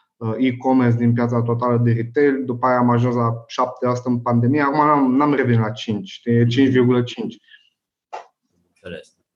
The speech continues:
Speaker 2: Da, se simte. Eu lucrez și eu lucrez în marketing online și vedem, uh, vedem schimbările astea. Uh, dar uite, tot legat de magazinul online, pentru că e o întrebare foarte bună, cel puțin din punctul meu de vedere.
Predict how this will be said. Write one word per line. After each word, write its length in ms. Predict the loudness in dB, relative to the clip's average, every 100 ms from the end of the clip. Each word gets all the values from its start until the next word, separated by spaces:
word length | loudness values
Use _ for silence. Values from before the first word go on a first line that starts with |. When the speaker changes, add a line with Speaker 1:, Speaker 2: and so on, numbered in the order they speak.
| _ _ _ -2
Speaker 2:
Da, 200 | 2 2
se 160 | 0
simte. 340 | 0 0 0 0
Eu 160 | 0
lucrez 340 | 0 0 0 -2
și 160 | -2
eu 120 | -2
lucrez 300 | -2 -4 -4
în 100 | -4
marketing 440 | -4 -4 -6 -8 -6
online 200 | -4 -4
și 260 | -6 -12 -8
vedem, 380 | -4 0 0 -2
uh, 280 | -4 -6
vedem 240 | -8 -10 -10
schimbările 540 | -10 -8 -6 -6 -6
astea. 400 | -8 -4 -4 -4 -12 -20 -20 -20 -8
Uh, 480 | 2 4 6 4 2
dar 260 | 0 2 4
uite, 200 | 4 4
tot 260 | 4 2
legat 300 | 4 4 4
de 60 | 4
magazinul 640 | 2 2 0 0 2 2
online, 320 | 2 0 0 -2
pentru 260 | -2 -2
că 140 | -2 -4 -4
e 80 | -4
o 40 |
întrebare 500 | -2 0 2 2 2
foarte 260 | -2 -4 -6 -6
bună, 180 | -4 -4 -4 -4 -6 -6
cel 140 | -4
puțin 240 | -4 -4 -4
din 100 | -4
punctul 240 | -4 -4
meu 80 | -4
de 220 | -4 -6
vedere. 300 | -6 -4 -6